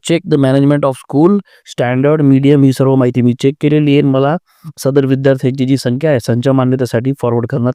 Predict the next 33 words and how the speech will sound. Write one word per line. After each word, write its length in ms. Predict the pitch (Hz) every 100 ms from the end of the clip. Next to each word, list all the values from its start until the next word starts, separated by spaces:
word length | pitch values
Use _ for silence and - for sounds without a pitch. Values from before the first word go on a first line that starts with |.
| -
काही 220 | 120 117
अडचण 300 | 107 - 151 - -
नाही. 280 | 127 110 101 _ - -
ओके, 240 | 139 147
माझी 200 | 139 123
परवानगी 380 | 147 156 147 139
आहे 40 | 123
म्हणून 180 | 117
इथं 140 | 123 123
आपल्याला 220 | 123 123 -
कन्फर्म 300 | 135 127 123
या 60 | 117
बटनावर 340 | 104 107 117
क्लिक 220 | 185 190 -
करायचं 320 | 127 110 120
आहे. 60 | 117 _ _ _ _ _ _ _ _ _ _ _ _ _ - - - - 123
या 60 |
ठिकाणी 320 | 139 139 147 147
do 180 | 147
you 120 | 156 151
want 220 | 151 156
to 60 | 160 -
forward 280 | 139 135 147 -
संच 220 | 131 147
मान्यता 400 | 135 135 135 147
इथं 180 | 139 127
ओके 200 | 127 139
करायचं. 320 | 147 143 151
ओके 220 | 131 147
केल्यानंतर 460 | 147 139 143 143 143 -
केंद्रप्रमुख 500 | 127 143 147 156 147
log 160 | 127
in-वर 220 | 131 135